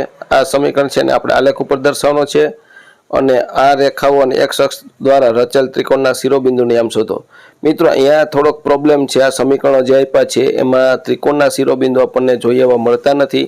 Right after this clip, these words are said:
પણ છતાં પણ મેં મારી રીતના થોડુંક સોલ્યુશન કરેલું છે. અહીંયા જે સમીકરણો છે એ સ્પષ્ટ આપ્યા નથી, તો આ રીતના આપણે બિંદુ લીધા છે,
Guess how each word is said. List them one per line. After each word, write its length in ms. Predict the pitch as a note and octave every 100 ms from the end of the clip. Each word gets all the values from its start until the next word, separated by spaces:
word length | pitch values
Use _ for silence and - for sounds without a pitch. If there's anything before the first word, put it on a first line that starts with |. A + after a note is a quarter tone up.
| - _ _ _ -
પણ 300 | C#3+ C#3 C#3 -
છતાં 320 | C#3 - D3
પણ 160 | C#3+ C3+
મેં 100 | C3+
મારી 260 | B2+ B2 C3
રીતના 260 | B2+ B2 A#2
થોડુંક 220 | B2 B2
સોલ્યુશન 460 | - B2+ B2+ C3 B2
કરેલું 400 | - D#3 C3+ B2+
છે. 180 | - B2 - _ - _ _
અહીંયા 400 | - B2+ C3 C3 - - G#2 -
જે 100 | B2
સમીકરણો 580 | B2+ C3+ E3 D3+ D#3 D3+
છે 180 | C#3+ C#3 C3 - -
એ 20 | C3
સ્પષ્ટ 440 | B2+ C3 C3 - B2+
આપ્યા 300 | B2 B2 B2
નથી, 280 | B2 C3 C3+ - _ _ _ _
તો 40 | - -
આ 60 | A#2+
રીતના 280 | C3 - B2+
આપણે 240 | A#2 B2+ B2 A#2+
બિંદુ 260 | B2 B2+ C3+ C3+
લીધા 260 | C3 C3
છે, 200 | C3 C#3